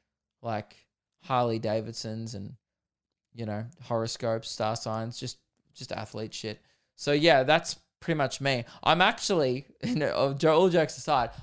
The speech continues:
I'm actually running really well. Oh, like, f-, for how I'm progressing, you know, I'm, I'm going fine. I would like to quicken it up, but god damn, I got tickets on myself. I'm, I caught myself in the mirror the other day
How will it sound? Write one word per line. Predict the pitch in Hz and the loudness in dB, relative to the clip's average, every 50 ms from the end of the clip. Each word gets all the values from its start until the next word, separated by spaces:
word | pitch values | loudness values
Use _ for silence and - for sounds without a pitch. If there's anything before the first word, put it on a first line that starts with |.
| - - - | -10 -6 -4
I'm | 120 139 147 | 0 2 4
actually | 156 190 - - - 185 165 | 4 4 2 0 0 0 2
running | 147 151 143 135 131 123 120 120 | 4 4 4 4 2 0 -2 -2
really | 123 135 131 127 120 117 | 0 2 2 2 2 2
well. | 110 110 110 107 104 90 - - - - _ _ - - - - _ - | 0 0 0 -2 -2 -2 -4 -8 -12 -16 _ _ -20 -20 -20 -18 _ 0
Oh, | - 156 165 170 | 4 4 4 4
like, | 165 165 170 170 - - - - - - _ - | 4 2 2 0 -2 -12 -18 -20 -20 -20 _ -16
f-, | - - | -14 -12
for | 147 - 202 220 196 | -2 2 6 6 6
how | 185 190 185 170 160 | 6 6 6 6 4
I'm | 147 143 139 131 | 2 0 -2 -4
progressing, | - 143 127 135 120 120 - 73 104 117 | -4 -2 0 0 0 0 -2 -4 -4 0
you | 127 | 2
know, | 131 147 | 2 2
I'm, | 151 - | 4 4
I'm | 120 151 151 | 2 2 2
going | 147 165 160 151 139 | 2 2 2 2 -2
fine. | 127 - - 127 123 117 107 87 - - - - - | -4 -6 -4 -4 -2 -2 -2 -6 -8 -14 -20 -12 -2
I | - 113 143 | 2 4 4
would | 151 151 | 6 6
like | 156 160 160 156 - | 6 4 4 4 2
to | - 156 139 127 117 - _ _ _ _ _ _ | 0 0 0 0 -2 -8 _ _ _ _ _ _
quicken | _ _ - 175 180 170 - 156 139 | _ _ 2 2 2 2 2 0 0
it | 127 120 | 0 0
up, | 123 123 117 104 - - _ _ _ _ _ _ _ _ - | 2 2 0 0 -2 -6 _ _ _ _ _ _ _ _ 0
but | 120 107 - - - - | 0 0 -2 -4 -2 2
god | 147 143 139 131 127 117 113 - | 6 8 8 8 6 4 0 -4
damn, | 117 107 107 110 104 90 71 - _ _ _ _ _ _ _ - | -4 -2 -2 -2 -4 -6 -8 -12 _ _ _ _ _ _ _ -2
I | - 139 | 0 0
got | 135 117 - - | 2 0 -2 -2
tickets | - - 131 131 127 143 120 - - | -6 -4 -4 -2 -2 -4 -6 -4 -6
on | 117 101 | -6 -4
myself. | - 110 - - 107 92 104 117 120 _ _ _ _ _ _ _ _ _ _ _ _ - | -6 -6 -6 -6 -6 -6 -6 -6 -10 _ _ _ _ _ _ _ _ _ _ _ _ -2
I'm, | - 135 147 147 131 104 101 _ _ _ _ _ _ _ _ _ _ _ - | 0 0 0 0 -2 -6 -8 _ _ _ _ _ _ _ _ _ _ _ -12
I | - 127 | -10 -4
caught | - - 202 226 175 | 2 4 4 6 6
myself | 175 156 147 165 147 135 | 4 4 4 2 2 2
in | 139 | 0
the | 135 127 | 0 0
mirror | 123 123 127 131 139 147 151 143 | 0 0 0 0 2 2 2 2
the | 139 135 | 2 2
other | 120 113 117 | 2 0 0
day | 107 107 104 101 90 104 120 | -2 -2 -2 -2 -2 -4 -8